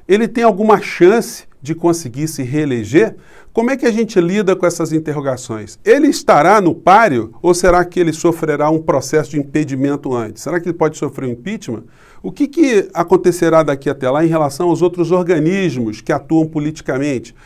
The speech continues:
aos veículos de comunicação, ao poder econômico? Bem, nós vamos tratar dessas questões no nosso encontro de agora, mas antes de mais nada, convido você que tá chegando agora, está nos conhecendo, a se inscrever. Você aqui é muito bem-vindo,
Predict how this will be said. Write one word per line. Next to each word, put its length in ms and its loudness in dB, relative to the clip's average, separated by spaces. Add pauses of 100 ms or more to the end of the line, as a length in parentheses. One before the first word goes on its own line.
(140)
aos 220 0
veículos 480 2
de 80 -8
comunicação, 680 -2
ao 100 -2
poder 260 -2
econômico? 640 -2 (200)
Bem, 260 2 (200)
nós 140 2
vamos 180 -2
tratar 440 0
dessas 320 -4
questões 360 -6
no 80 -4
nosso 180 -8
encontro 320 -8
de 60 -6
agora, 320 -2
mas 220 0
antes 200 0
de 40 -6
mais 180 0
nada, 240 -2
convido 380 -4
você 320 0
que 60 -8
tá 100 -6
chegando 320 -6
agora, 240 -4
está 200 -8
nos 100 -8
conhecendo, 500 -4 (280)
a 120 -4
se 100 2
inscrever. 560 4
Você 260 -4
aqui 140 -4
é 60 0
muito 240 0
bem-vindo, 640 -4